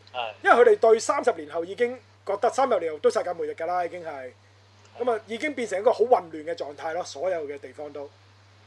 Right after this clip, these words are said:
Speaker 1: 係。
Speaker 2: 噉同埋佢哋亦都唔知嗰啲怪物係幾時出現嘅。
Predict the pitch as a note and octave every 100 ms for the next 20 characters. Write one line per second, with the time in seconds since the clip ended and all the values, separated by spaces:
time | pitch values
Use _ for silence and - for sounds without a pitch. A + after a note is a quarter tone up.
0 | _ A#2+ A2 G2+ _ _ _ - - _
1 | - - _ _ _ _ - - F4+ A3+
2 | E3+ B3 B3 A#3 - F4 G#3 F3 D4 B3+
3 | C#4 D4+ C#4+ A#3+ G#3 F#3+ - G#3 C4+ F#3
4 | D3 A#3 F3 D3 D3